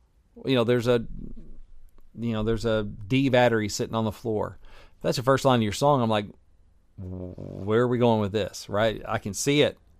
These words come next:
and I'm like, "Why is it on the floor?" That sort of thing. So it, a good image can get your attention and, and get you right into the song. Um, one of my,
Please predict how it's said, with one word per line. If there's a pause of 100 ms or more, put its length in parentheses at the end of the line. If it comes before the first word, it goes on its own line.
and
I'm
like, (680)
"Why
is
it
on
the
floor?" (300)
That
sort
of
thing. (500)
So (1200)
it, (420)
a
good
image
can
get
your
attention (140)
and, (600)
and
get
you
right
into
the
song. (460)
Um, (500)
one
of
my,